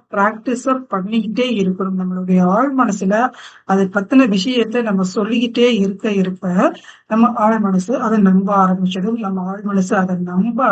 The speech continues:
ஆரம்பிச்சிருச்சுனாவே நம்ம அந்த வேலையை செய்யணும்னு அவசியம் இல்லைங்க. அந்த நம்மளுடைய ஆழ் மனமே அந்த செயலை செஞ்சு முடிச்சு காமிச்சிடும்.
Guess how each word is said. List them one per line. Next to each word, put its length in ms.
ஆரம்பிச்சிருச்சுனாவே 1120
நம்ம 300
அந்த 220
வேலையை 340
செய்யணும்னு 500
அவசியம் 540
இல்லைங்க. 440
அந்த 220
நம்மளுடைய 360
ஆழ் 280
மனமே 400
அந்த 320
செயலை 480
செஞ்சு 360
முடிச்சு 460
காமிச்சிடும். 680